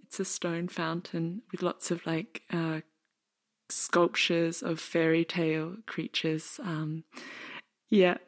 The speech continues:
and there's a little turtle. <laughs>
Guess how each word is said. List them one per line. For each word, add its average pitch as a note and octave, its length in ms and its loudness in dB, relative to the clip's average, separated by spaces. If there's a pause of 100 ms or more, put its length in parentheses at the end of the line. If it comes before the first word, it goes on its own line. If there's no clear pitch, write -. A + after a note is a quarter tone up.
(160)
and G3 420 -2
there's F#3 220 0
a F#3+ 40 -2
little F3+ 320 -2
turtle. F#3 560 -2 (640)
<laughs> C#4+ 1080 8